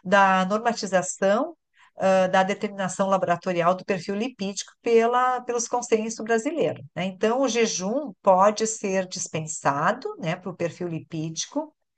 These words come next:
porém, o jejum de doze horas é critério médico recomendado quando o triglicerídeo apresenta concentração acima de quatrocentos e quarenta nanograma por deci-, decilitros, tá?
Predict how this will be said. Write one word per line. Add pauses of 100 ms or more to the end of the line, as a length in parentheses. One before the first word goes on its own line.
(560)
porém,
o
jejum
de
doze
horas
é
critério
médico
recomendado
quando
o
triglicerídeo
apresenta
concentração
acima
de
quatrocentos
e
quarenta
nanograma
por
deci-,
decilitros, (220)
tá?